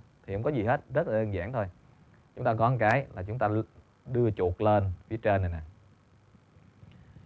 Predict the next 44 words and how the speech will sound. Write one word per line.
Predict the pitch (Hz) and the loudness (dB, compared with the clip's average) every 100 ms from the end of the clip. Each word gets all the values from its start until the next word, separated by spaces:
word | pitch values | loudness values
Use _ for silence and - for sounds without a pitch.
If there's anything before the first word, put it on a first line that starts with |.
| - - - | -20 -20 -4
Vô | 120 147 143 139 | 6 8 10 8
cái, | - 131 139 175 190 | 4 4 6 6 8
à, | 160 127 120 | 10 10 8
đúng | 120 151 202 | 6 4 2
cái | - | -2
thanh | 151 127 | -2 -2
công | 123 117 | -2 0
cụ | 95 107 | 0 2
điều | 107 98 | 0 -2
khiển | 87 92 95 143 202 - | -4 -4 -6 -8 -10 -14
của | 85 90 117 | -8 -4 -4
cái | 131 123 143 135 | -4 -4 -2 0
layer | 117 117 120 123 | 2 6 8 8
đó, | 123 139 | 8 6
chúng | 120 | 2
ta | 127 | -4
click | 139 - | -2 -4
vào | 95 | -2
đó, | 107 | -2
chúng | 127 | -4
ta | 113 | -8
nói | 131 | -6
nè, | 98 - | -8 -6
layer | 110 127 127 | 0 4 4
cơ | 120 | 2
bản. | 104 87 92 160 - - _ _ _ _ _ - | 0 -2 -4 -10 -18 -20 _ _ _ _ _ -14
Ta | - | -8
click | 101 139 131 | -4 -4 -2
lên | 107 | -2
layer | 101 101 | 0 -2
cơ | 98 | -4
bản. | 90 69 - - _ _ _ _ _ _ _ _ _ - _ _ - - - - - - | -6 -8 -14 -20 _ _ _ _ _ _ _ _ _ -20 _ _ -20 -20 -20 -20 -20 0
Và | 110 | 2
bây | 127 | 4
giờ | 123 110 | 4 2
chúng | 143 | 4
ta | 131 | 2
gõ | 107 98 107 160 | 4 4 4 4
B | 131 | 6
N | 131 123 | 8 8
L | 113 101 98 | 6 6 6
từ | 95 | 2
bàn | 98 92 | 0 -2
phím, | 120 131 | -4 -4